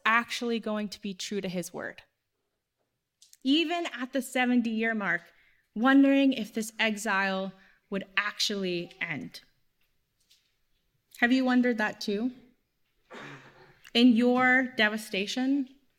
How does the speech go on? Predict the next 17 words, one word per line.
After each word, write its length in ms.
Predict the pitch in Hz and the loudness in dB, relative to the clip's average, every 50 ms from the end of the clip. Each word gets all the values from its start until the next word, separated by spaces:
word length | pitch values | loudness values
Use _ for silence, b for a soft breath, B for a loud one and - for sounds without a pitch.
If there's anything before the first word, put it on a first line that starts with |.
| _ _ _ _ _ _ _ | _ _ _ _ _ _ _
have 180 | - 254 254 | 0 4 6
you 140 | 262 311 339 | 6 6 6
wondered 400 | 302 285 294 302 311 330 320 311 | 6 4 4 4 4 4 4 2
if 260 | - - 220 220 - | 2 0 -2 -4 -2
God 340 | - 226 220 226 233 247 254 | 0 2 2 4 4 2 2
was 160 | 240 233 220 - - - | 0 -2 -2 -4 -2 0
actually 800 | 208 220 220 226 220 - - 247 214 214 220 214 220 226 220 B B B B B B _ | 0 0 0 -4 -6 -4 -2 -2 0 0 0 0 0 -2 -4 B B B B B B _
going 200 | - 220 220 214 | -2 0 0 -2
to 100 | 220 208 | -2 -4
be 140 | 208 214 196 | -6 -6 -6
true 340 | 196 - - - 226 214 214 | -6 -8 -6 -4 -4 -4 -4
to 100 | 214 226 | -4 -6
his 280 | 220 214 208 196 - | -6 -6 -8 -8 -8
word 380 | - 180 170 170 - - - - - _ _ _ _ _ _ _ - _ _ _ | -8 -6 -6 -6 -8 -10 -12 -16 -20 _ _ _ _ _ _ _ -20 _ _ _
in 180 | - 220 214 214 | 0 0 2 2
your 240 | 208 214 220 233 240 | 2 2 4 4 2
life, 560 | 220 175 120 - - - - - - - _ | 2 0 -2 -4 -6 -10 -14 -20 -20 -20 _